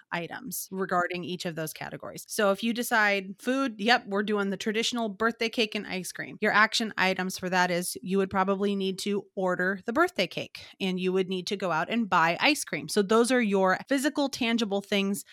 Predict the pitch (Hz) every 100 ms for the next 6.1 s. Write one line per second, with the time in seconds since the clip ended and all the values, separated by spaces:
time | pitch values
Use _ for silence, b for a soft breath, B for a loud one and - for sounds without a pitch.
0 | B - 202 - 214 202 208 185 165 285
1 | 247 175 - 196 190 185 190 190 180 185
2 | - 180 170 175 180 180 180 175 170 -
3 | - 151 _ 220 214 226 294 262 196 208
4 | 233 262 262 233 - 214 208 196 202 208
5 | - - 180 185 - 202 196 185 190 185